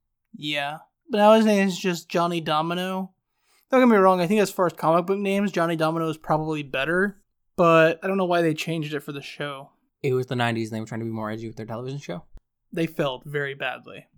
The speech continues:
Speaker 2: Yes, but that's not just because of the name.
Speaker 1: <laughs>
Speaker 2: The name is their only success here.
Speaker 1: So,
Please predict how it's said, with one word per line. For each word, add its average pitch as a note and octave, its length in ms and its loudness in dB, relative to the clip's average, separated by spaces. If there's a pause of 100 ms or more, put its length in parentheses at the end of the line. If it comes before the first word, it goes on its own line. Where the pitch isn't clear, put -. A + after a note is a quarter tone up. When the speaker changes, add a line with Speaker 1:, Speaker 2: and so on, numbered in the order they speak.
(320)
Speaker 2:
Yes, C#3 600 -2 (260)
but C#3+ 260 -4
that's D3+ 280 -2
not F#3+ 160 0
just - 240 -12
because D3 300 -4
of A2+ 100 -6
the G#2+ 80 -8
name. B2 400 -8 (340)
Speaker 1:
<laughs> D4 80 6 (1200)
Speaker 2:
The D#3+ 120 0
name G3+ 360 2
is C3 120 0
their C#3+ 220 2
only C3+ 200 0
success - 400 -8
here. - 260 -16 (360)
Speaker 1:
So, G#3+ 500 4